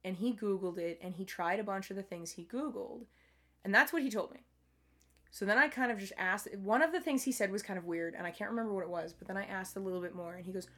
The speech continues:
"Oh, no, no, no. Like, when he would whine, he would, he's four months old, and he would scream whine and then try and rip the bars off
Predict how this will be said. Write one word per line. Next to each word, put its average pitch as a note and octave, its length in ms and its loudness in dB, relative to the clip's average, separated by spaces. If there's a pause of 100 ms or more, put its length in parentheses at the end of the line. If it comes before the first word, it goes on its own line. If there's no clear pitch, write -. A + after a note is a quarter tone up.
(280)
"Oh, D4 160 6
no, D#4 100 6
no, C#4 100 4
no. F#3+ 120 4
Like, F#3 200 -2
when A3+ 140 2
he A#3+ 140 4
would F#3+ 200 -2
whine, F#3+ 540 0 (440)
he B3 260 0
would, G#3+ 300 4
he's F#3 180 -8
four A#3 300 4
months A3+ 200 2
old, G3+ 160 -6 (380)
and F#3+ 140 -2
he F#3+ 160 -2
would F3+ 180 -4
scream A#3+ 1300 2
whine D#3 520 -4 (420)
and G3+ 220 4
then G#3 140 4
try G#3+ 320 0
and A#3+ 220 2
rip A3+ 240 2
the A3+ 80 2
bars G3+ 480 2
off E3+ 420 0